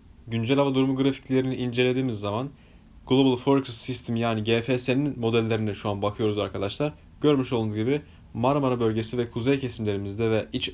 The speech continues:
Anadolu bölgesinde sıcaklıklar biraz daha düşük. Fakat Güneydoğu Anadolu bölgesinde ve, e, Akdeniz kıyılarında sıcaklıklar normal seviyelerin üzerinde seyrediyor. Biraz ilerlediğimiz zaman arkadaşlar görmüş olduğunuz gibi yüksek sıcaklıklar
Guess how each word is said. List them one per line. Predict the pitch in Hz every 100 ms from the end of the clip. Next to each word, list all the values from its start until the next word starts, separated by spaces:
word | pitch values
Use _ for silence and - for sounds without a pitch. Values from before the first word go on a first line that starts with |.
| -
Anadolu | 110 110 104
bölgesinde | 101 101 98 110 104 127 160 - - -
sıcaklıklar | - 120 127 127 120 135 135
biraz | 135 131 113 107
daha | 127 123
düşük. | 110 135 -
Fakat | 123 131 123 -
Güneydoğu | 120 139 147 117 117 107
Anadolu | 127 127 110
bölgesinde | 104 101 101 110 107
ve, | 123 - - - - -
e, | 104 101
Akdeniz | 90 151 - 131 123
kıyılarında | - 113 107 104 127
sıcaklıklar | - 131 131 - - - - - -
normal | 123 139 156 131
seviyelerin | 110 147 143 127 110 147 -
üzerinde | 135 131 139 113 104
seyrediyor. | 113 127 127 123 120 151 - - - - - -
Biraz | 127 131 131
ilerlediğimiz | 123 135 139 143 139 143
zaman | 120 113
arkadaşlar | 110 113 110 - 110
görmüş | 117 135 135 127
olduğunuz | 120 113
gibi | 110
yüksek | 113 110 143 135
sıcaklıklar | - 123 - - 117 113